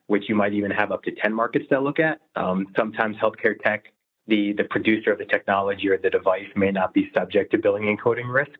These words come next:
So you might have more carriers that would be willing to look at that. But true healthcare risk, uh, or at least what I consider true healthcare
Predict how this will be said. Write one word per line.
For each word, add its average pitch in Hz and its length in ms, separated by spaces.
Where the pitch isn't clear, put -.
So 95 160
you 95 160
might 92 200
have 98 200
more 98 440
carriers 101 680
that 95 300
would 101 100
be 101 120
willing 98 300
to 101 100
look 95 200
at 147 140
that. 170 300
But 95 240
true 175 180
healthcare 151 440
risk, 160 300
uh, 107 220
or 107 80
at 110 60
least 120 180
what 110 120
I 107 80
consider 107 360
true 117 260
healthcare 107 380